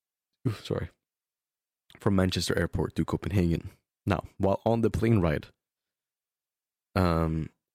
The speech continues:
I again managed to fall asleep for a little bit while Ollie, we watched, uh, Stranger Things that Ollie had downloaded previously. So we watched a bit, little bit of Stranger Things, then I fell asleep. And while I was sl-, asleep, Ollie ordered coffee.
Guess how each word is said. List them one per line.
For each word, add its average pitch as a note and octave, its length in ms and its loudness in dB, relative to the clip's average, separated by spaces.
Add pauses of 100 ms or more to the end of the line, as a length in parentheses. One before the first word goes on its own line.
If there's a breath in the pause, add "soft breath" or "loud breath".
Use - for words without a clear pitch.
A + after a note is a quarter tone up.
(140)
I B2+ 360 0 (180)
again F#2+ 600 2 (200)
managed F#2+ 400 0
to G2 80 -2
fall F2+ 200 0
asleep A2 260 0
for - 80 -2
a F2+ 40 4
little - 180 -2
bit D2 200 -6 (1120)
while F2 580 -2 (300)
Ollie, F2+ 500 0 (360)
we G2+ 80 2
watched, G2+ 320 -2 (120)
uh, F#2 40 -4
Stranger F2 360 0
Things - 500 -4
that F2 180 -4
Ollie F2+ 200 0
had F2 80 0
downloaded F2+ 280 -2
previously. F2+ 380 -2
So - 120 -6
we F2+ 60 -2
watched F2+ 240 -2
a F2+ 60 -4
bit, E2+ 240 0
little A2 200 2
bit A2+ 40 -2
of G#2+ 60 0
Stranger A2 220 0
Things, G#2+ 240 -2
then F#2 120 -2
I F2 60 0
fell F#2 180 -2
asleep. G2 360 2 (600 soft breath)
And E2+ 280 2
while F#2+ 200 2
I G2 40 4
was F#2+ 140 2
sl-, - 200 -6
asleep, - 440 0
Ollie E2+ 260 2
ordered D2 300 -6
coffee. F2+ 420 -2